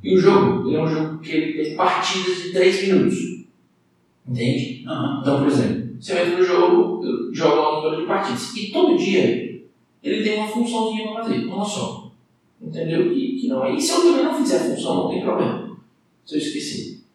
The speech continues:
Speaker 1: Só que como eu sei que a procrastinação, né, que ela vem disfarçada, assim, ah, nossa, tal, é, é, vai me parar, né?
Speaker 2: Aham.
Speaker 1: Aí eu utilizo o disfarçado do, do,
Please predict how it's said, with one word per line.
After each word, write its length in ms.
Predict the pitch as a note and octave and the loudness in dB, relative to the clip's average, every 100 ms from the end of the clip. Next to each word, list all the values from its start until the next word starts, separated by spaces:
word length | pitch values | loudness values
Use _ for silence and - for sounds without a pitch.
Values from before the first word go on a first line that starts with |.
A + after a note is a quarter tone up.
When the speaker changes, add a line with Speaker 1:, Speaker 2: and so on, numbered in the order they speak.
| _ _ _ _ _ | _ _ _ _ _
Speaker 1:
Só 180 | - | -2
que 60 | F#4 | 0
como 120 | F#4 | 2
eu 40 | C4 | 2
sei 200 | F#4 - | 4 4
que 60 | |
a 160 | F3+ F3 | 4 0
procrastinação, 1120 | G#3 A#3 A3+ A#3 - F3+ - D#3 D3 C#3+ - - | 2 4 4 2 0 -2 0 0 0 -2 -6 -10
né, 540 | A#2 B2+ C#3 C3+ - - | -6 -2 -2 -2 -6 -12
que 140 | C3 | -4
ela 140 | B2+ B2+ | 0 0
vem 240 | B2+ - | 0 0
disfarçada, 560 | - - A2+ - A#2 - | -2 -2 -2 -2 -4 -6
assim, 260 | - - | -8 -8
ah, 560 | C4 C4+ - - - - - - _ _ _ | -4 -4 -4 -6 -10 -12 -16 -18 _ _ _
nossa, 760 | - B2 A#2+ - G2+ G2 - - _ _ _ _ _ | -8 -4 -4 -6 -8 -8 -12 -18 _ _ _ _ _
tal, 680 | - A#2 A#2 A2+ A#2 - - | 0 2 4 2 0 -2 -4
é, 80 | - | -8
é, 920 | - - - - G#2+ G2+ G2 F2+ - - _ _ _ | -6 -4 -4 -6 -8 -10 -8 -10 -12 -20 _ _ _
vai 300 | B2+ A#2+ A#2 | -4 -4 -4
me 60 | A2+ | -6
parar, 760 | A#2 A#2+ B2+ - - - - _ _ _ | -2 -2 -2 -4 -10 -16 -20 _ _ _
né? 500 | A2 A#2 - - - - | -12 -6 -4 -6 -10 -10
Speaker 2:
Aham. 220 | - - | -8 0
Speaker 1:
Aí 300 | - C#3+ C#3+ | 4 4 4
eu 60 | D3 | 2
utilizo 640 | - C#3+ C3+ C3+ C#3 C#3+ | 0 0 0 0 -2 -4
o 440 | C#3+ C#3+ C#3+ C#3+ C#3 | -6 -4 0 2 2
disfarçado 500 | C3+ B2+ B2+ C3 B2 | -2 -2 -2 0 0
do, 480 | A#2+ A#2 A#2 - A2+ - | 0 0 0 -2 -8 -16
do, 520 | A2 G#2+ G#2+ G#2 G#2 | -18 -14 -12 -12 -14